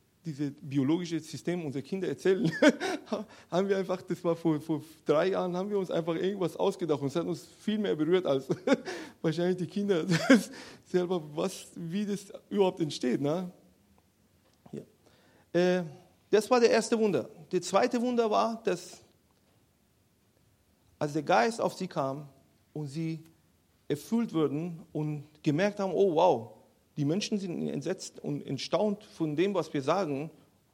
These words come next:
Vielleicht haben sie verstanden, was sie sagen, vielleicht haben sie gar nicht verstanden, was sie sagen. Aber auf jeden Fall waren sie ermutigt.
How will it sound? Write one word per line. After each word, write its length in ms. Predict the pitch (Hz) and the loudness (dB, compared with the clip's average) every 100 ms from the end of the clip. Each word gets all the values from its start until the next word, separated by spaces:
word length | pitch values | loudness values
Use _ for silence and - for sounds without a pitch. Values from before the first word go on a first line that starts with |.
| _ _ _ _ _ | _ _ _ _ _
Vielleicht 240 | - 139 147 | 0 0 0
haben 140 | 180 | -2
sie 80 | 180 | -4
verstanden, 400 | 160 - 180 208 | -6 -2 -2 0
was 120 | 180 | -2
sie 80 | 180 | -2
sagen, 260 | 170 180 170 | 0 -2 0
vielleicht 220 | 160 160 | -2 -2
haben 140 | 170 | -4
sie 60 | 160 | -4
gar 180 | 160 190 | -2 -2
nicht 120 | 190 | -4
verstanden, 340 | 175 175 170 | -6 -6 -4
was 140 | 165 - | -6 -6
sie 80 | 151 | -4
sagen. 340 | 156 165 165 - _ _ _ _ _ _ _ _ _ _ _ _ - | -4 -6 -12 -18 _ _ _ _ _ _ _ _ _ _ _ _ 0
Aber 160 | 143 | 0
auf 100 | 143 | 2
jeden 120 | 190 | 0
Fall 160 | 220 185 | 0 0
waren 180 | 185 185 | 0 0
sie 80 | 175 | -2
ermutigt. 520 | 160 175 120 - | -2 -4 -8 -12